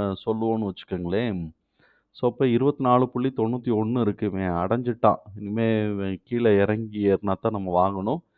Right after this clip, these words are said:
அதே மாதிரி நாலு புள்ளி நாற்பத்தி எட்டு பி பி வந்திருக்கு. கீழே இறங்கி ஏறட்டும், அப்புறம் பார்த்துக்குவோம். அஹ், debt to equity வந்து இதெல்லாம் நம்ம வந்து அங்க பார்த்துக்குவோம். இருபத்தி ரெண்டு இருக்கு.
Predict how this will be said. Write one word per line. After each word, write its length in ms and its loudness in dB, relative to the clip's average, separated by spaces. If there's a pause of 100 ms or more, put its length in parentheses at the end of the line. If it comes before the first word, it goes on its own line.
(380)
அதே 200 10
மாதிரி 260 0
நாலு 280 6
புள்ளி 240 -4
நாற்பத்தி 480 -2
எட்டு 460 -2
பி 220 -8
பி 180 -4
வந்திருக்கு. 600 -6
கீழே 320 -2
இறங்கி 400 0 (140)
ஏறட்டும், 440 0
அப்புறம் 300 -6
பார்த்துக்குவோம். 500 -4 (600)
அஹ், 280 2
debt 300 2 (100)
to 160 0 (140)
equity 460 -2
வந்து 340 -2 (240)
இதெல்லாம் 380 2
நம்ம 260 -2
வந்து 180 -2
அங்க 260 -2
பார்த்துக்குவோம். 480 -4
இருபத்தி 440 -2
ரெண்டு 360 0
இருக்கு. 300 -2